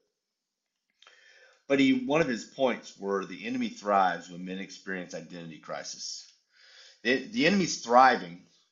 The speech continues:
because, by and large, men as a whole are not just experiencing an identity crisis right now.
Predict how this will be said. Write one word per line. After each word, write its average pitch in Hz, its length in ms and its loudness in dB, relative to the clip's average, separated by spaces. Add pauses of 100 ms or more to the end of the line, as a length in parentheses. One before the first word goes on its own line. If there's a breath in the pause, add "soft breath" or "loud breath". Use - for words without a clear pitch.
because, 107 560 0
by 127 260 2
and 139 100 0
large, 107 300 -2
men 117 340 2
as 98 140 -4
a 92 80 -4
whole 98 460 -2 (800 soft breath)
are 110 120 -4
not 156 200 2
just 147 160 -6
experiencing 127 500 -4
an 98 60 -4
identity 98 380 -6
crisis 90 760 -4
right 87 180 -2
now. 85 440 -2